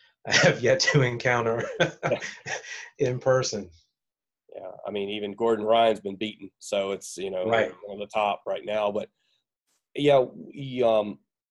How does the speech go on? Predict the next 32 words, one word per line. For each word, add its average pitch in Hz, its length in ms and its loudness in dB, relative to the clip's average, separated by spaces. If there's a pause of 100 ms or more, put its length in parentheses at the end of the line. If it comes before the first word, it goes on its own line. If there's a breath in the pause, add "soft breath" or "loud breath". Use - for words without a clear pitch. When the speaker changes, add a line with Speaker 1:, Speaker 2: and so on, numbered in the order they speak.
(680)
Speaker 2:
I, - 260 -6
I - 20 -2
think 165 340 0 (460)
one 123 240 2
of 139 80 4
the 123 60 0
most 110 320 -2
interesting 113 500 -4
aspects 101 460 -6
of - 100 -10
jujitsu 101 560 -6
that 90 180 -8
we 101 100 -12
can 98 140 -20
both 107 260 -4
at-, 104 80 -10 (220)
attest 110 440 -4
to 101 200 -2 (680)
is 110 280 0
that 107 240 0 (540)
you're 120 280 -6
always 120 460 2
going 107 280 -4
to, 101 280 -6
I - 40 -10
mean, 101 260 -8 (260)
we're 113 300 -2
now 110 300 2
at, - 160 -6
at 107 120 -6
almost 110 460 -2
the 101 200 -12